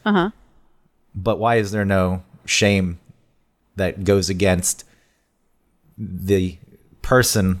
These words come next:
Speaker 2: I'm projecting to the world when it comes? I think because part of that image is, "Fuck the big corporations and these people who make all this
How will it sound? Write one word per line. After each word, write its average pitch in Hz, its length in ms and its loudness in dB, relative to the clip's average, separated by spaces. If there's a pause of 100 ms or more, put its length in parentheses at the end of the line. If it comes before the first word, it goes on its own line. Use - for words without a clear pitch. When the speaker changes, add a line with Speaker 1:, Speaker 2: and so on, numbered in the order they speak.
Speaker 2:
I'm 98 160 2
projecting 92 640 0
to 101 120 0
the 90 100 2
world 90 280 4
when 87 120 -4
it 76 80 -8
comes? 90 340 -2 (300)
I 135 80 2
think 214 220 -2
because 139 280 0
part 160 260 2
of 139 60 -2
that 135 180 0 (320)
image 170 500 0 (420)
is, 131 400 0 (600)
"Fuck - 680 -2
the 127 120 0
big 117 240 0
corporations 110 840 0
and 107 100 2
these 98 120 2
people 131 260 2
who 120 60 2
make 117 220 -2
all 123 200 2
this 110 340 -2